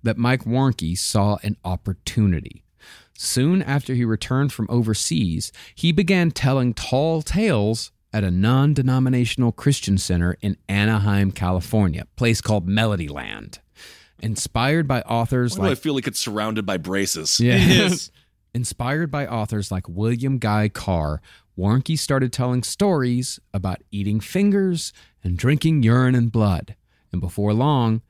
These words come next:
Speaker 1: he had forty-five minutes of Satan material mixed with five minutes of Jesus. And tragically, people listened and people believed. For the first time in his life, people were finally paying attention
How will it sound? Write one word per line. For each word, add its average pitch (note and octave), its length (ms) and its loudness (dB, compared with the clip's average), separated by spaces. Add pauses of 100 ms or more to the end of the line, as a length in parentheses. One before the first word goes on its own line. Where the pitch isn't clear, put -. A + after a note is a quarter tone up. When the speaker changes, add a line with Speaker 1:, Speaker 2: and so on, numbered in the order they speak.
(180)
Speaker 1:
he - 200 -6
had D#2+ 160 -6
forty-five B2 600 -2
minutes C3 280 0
of B2+ 80 0
Satan F3+ 340 0
material G2 680 2 (120)
mixed G#2 420 0
with F2 140 -6
five F#2+ 440 -2
minutes F#2+ 300 0
of F#2 100 -4
Jesus. G2+ 680 0 (480)
And F2 100 -6
tragically, A2 720 -2 (340)
people G2 320 -6
listened C3 500 0 (220)
and G2+ 180 -4
people G2 360 -6
believed. F#2 540 -6 (160)
For C#3 120 -4
the A2+ 100 -2 (140)
first F3 340 0
time D#3+ 360 0
in B2+ 160 0
his A#2 300 0
life, F#2+ 600 -4 (440)
people C3+ 460 -4
were A2+ 180 -4
finally A2 840 -2 (260)
paying B2 460 -2
attention - 680 -4